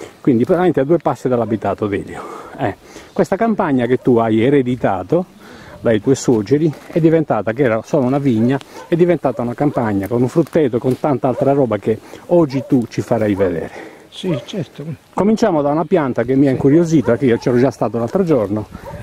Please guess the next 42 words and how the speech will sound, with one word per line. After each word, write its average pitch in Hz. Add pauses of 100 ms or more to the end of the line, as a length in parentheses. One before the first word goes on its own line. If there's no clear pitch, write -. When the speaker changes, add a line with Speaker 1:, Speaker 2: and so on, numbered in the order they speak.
Speaker 1:
è 135
una 175
pianta 160
che 127 (280)
a 156
Tempio 135
non 165
si -
conosce, 120 (340)
sicuramente, 165
cioè, - (180)
la 123
conosceranno 156
le 143
persone 139 (300)
di -
una 147
certa 165
età, 160
ma 127 (380)
la 151
maggior 156
parte 147
non 139
sa 165
di 135
che 131
cosa 131
parliamo 104 (280)
e 175
ci -
stiamo 175
avvicinando 151
a 117
questa -
pianta. - (400)
Speaker 2:
Qui, 208
questo 196
terreno, 165
questo 170
terreno 156
io 131